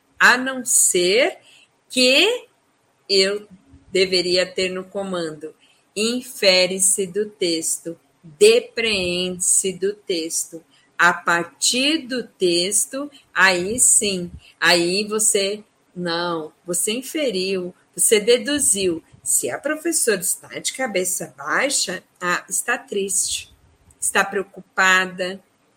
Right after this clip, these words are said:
está pensativa, né, né? Então, você infere. Interpretar é algo que está além, é algo que é buscado,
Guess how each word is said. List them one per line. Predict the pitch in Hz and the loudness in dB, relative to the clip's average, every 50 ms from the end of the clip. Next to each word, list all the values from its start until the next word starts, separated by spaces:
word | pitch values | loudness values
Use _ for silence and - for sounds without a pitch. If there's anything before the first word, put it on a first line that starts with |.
| _ _ | _ _
está | - - - - 110 | -8 0 2 4 4
pensativa, | - - - 180 185 - - - 196 - - - - 214 202 196 190 185 190 196 196 | 4 2 -2 -4 -2 -2 -2 -2 -4 -6 -6 -6 -6 -4 -4 -6 -6 -6 -4 -4 -4
né, | 196 196 190 190 196 202 202 | -4 -4 -4 -4 -6 -6 -8
né? | 196 196 196 208 247 330 - _ _ - - - - - - | -6 -4 -4 -2 -4 -4 -6 _ _ -20 -18 -18 -14 -8 -6
Então, | 185 175 175 - 196 196 202 220 240 240 - _ _ | -6 -6 -4 -4 -4 -4 -2 -4 -6 -8 -10 _ _
você | 190 175 196 185 - - - 196 190 170 - _ - | -10 -6 -2 0 2 2 2 2 0 -2 -6 _ -8
infere. | 233 240 262 285 294 285 - - - 185 165 151 - - - - - _ _ _ _ _ _ _ _ _ _ _ _ _ _ - | -6 -4 -4 -6 -6 -8 -8 -8 -4 -4 -4 -4 -6 -8 -14 -20 -20 _ _ _ _ _ _ _ _ _ _ _ _ _ _ 0
Interpretar | 277 311 330 320 311 - 247 226 220 220 - 247 247 254 254 254 - 269 240 240 254 269 311 320 - - - _ _ _ - | 4 4 4 4 4 4 4 4 4 2 2 4 4 4 4 2 0 0 0 2 2 2 0 -2 -4 -12 -20 _ _ _ 2
é | 233 233 220 | 4 6 8
algo | 214 208 208 208 202 202 202 196 190 _ | 8 8 8 6 4 0 -4 -10 -12 _
que | - 196 | -8 -4
está | 185 - - - - 202 185 185 190 190 - - - | -2 -2 0 0 0 2 2 2 2 -2 -4 -6 -2
além, | 208 208 202 202 190 185 185 185 190 214 262 320 - _ _ _ _ _ _ _ | 0 0 0 0 0 0 0 -2 -2 -4 -6 -8 -10 _ _ _ _ _ _ _
é | - 254 262 | 2 6 6
algo | 277 302 320 320 302 285 | 8 8 6 4 0 -6
que | - - 285 277 | -6 -2 2 2
é | 262 254 247 | 2 2 2
buscado, | 190 185 208 214 214 - - - - - 247 269 285 285 254 202 180 | -2 -4 -6 -4 -2 -2 -2 -2 -2 0 0 2 0 0 -2 -4 -12